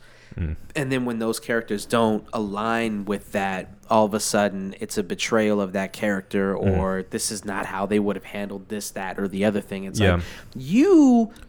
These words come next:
Speaker 2: projected your agenda on these people.
Speaker 1: Mm-hmm.
Speaker 2: You know what I'm saying? Like, like, I mean, I talked about it on Twitter, and I talked about it with some people in person.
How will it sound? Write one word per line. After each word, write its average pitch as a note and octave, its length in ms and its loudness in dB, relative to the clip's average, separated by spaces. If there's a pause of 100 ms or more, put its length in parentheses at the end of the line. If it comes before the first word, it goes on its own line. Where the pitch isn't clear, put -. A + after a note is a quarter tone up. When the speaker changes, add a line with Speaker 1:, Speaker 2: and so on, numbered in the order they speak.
(140)
Speaker 2:
projected A#2+ 960 2 (880)
your C#3 800 4 (120)
agenda C3 460 0
on G2+ 180 0
these G2 220 -6
people. - 300 -10
Speaker 1:
Mm-hmm. F#2 100 0 (560)
Speaker 2:
You C3 80 -2
know - 20 2
what E3 60 4
I'm F3 60 0
saying? F#3+ 280 2
Like, C3+ 240 0
like, C3 260 2
I C#3+ 100 -4
mean, D#3+ 180 -2
I G3 100 0
talked F#3 320 -2
about A#2+ 300 2
it A2 100 4
on G#2 180 0
Twitter, A2+ 500 2
and G2+ 100 -2
I G#2 60 -4
talked B2+ 280 -4
about G2+ 220 -2
it G2 60 -2
with F#2+ 160 -8
some G#2 220 -6
people G2+ 460 -6
in F2+ 100 -10
person. G2+ 560 -8